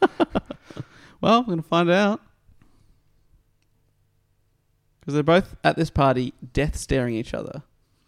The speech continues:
Speaker 2: across the room. But Ichabod gets the upper hand on the dance floor as he's got some great moves.
Speaker 1: Okay.
Speaker 2: Loud voice, great moves.
Speaker 1: That's
Speaker 2: That's what
Speaker 1: a
Speaker 2: you
Speaker 1: good
Speaker 2: gotta know.
Speaker 1: combo.
Speaker 2: Also, tall and lanky. They're the four things you gotta know about Ichabod.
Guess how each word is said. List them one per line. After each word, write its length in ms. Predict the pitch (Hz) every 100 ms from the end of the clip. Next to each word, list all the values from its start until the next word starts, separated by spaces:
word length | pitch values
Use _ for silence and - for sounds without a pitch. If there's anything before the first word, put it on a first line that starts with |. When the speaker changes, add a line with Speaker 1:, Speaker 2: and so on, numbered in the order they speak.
| _
Speaker 2:
across 320 | - - 127
the 100 | -
room. 300 | 110 82 55 - _ _ _ _ _ _
But 140 | - -
Ichabod 580 | 254 - 262 175 190 254 - _
gets 200 | 165 160
the 100 | 170
upper 180 | 170 170
hand 200 | 160 147
on 60 |
the 80 | 135
dance 340 | 127 147 196 -
floor 240 | 139 135
as 120 | 131
he's 140 | 220 240
got 200 | 233 -
some 220 | 190 165
great 460 | 151 147 180 -
moves. 560 | 170 170 170 165 143 117
Speaker 1:
Okay. 680 | 80 85 95 104 117 - 90
Speaker 2:
Loud 260 | 165 202 240
voice, 580 | 220 226 196 202 - - - _
great 240 | - 151 -
moves. 680 | 156 139 123 - - - - -
Speaker 1:
That's 120 | -
Speaker 2:
That's 40 |
what 60 | 156
Speaker 1:
a 20 | 165
Speaker 2:
you 40 |
Speaker 1:
good 120 | 156
Speaker 2:
gotta 120 | 151
know. 60 | 143
Speaker 1:
combo. 180 | 98 76
Speaker 2:
Also, 240 | 180 165
tall 280 | 165 - 147
and 80 | 143
lanky. 200 | 131 123
They're 120 | 123
the 100 | 143
four 220 | - 147
things 180 | 147 143
you 40 | -
gotta 100 | 131
know 100 | 131
about 180 | 127 -
Ichabod. 480 | - - 98 -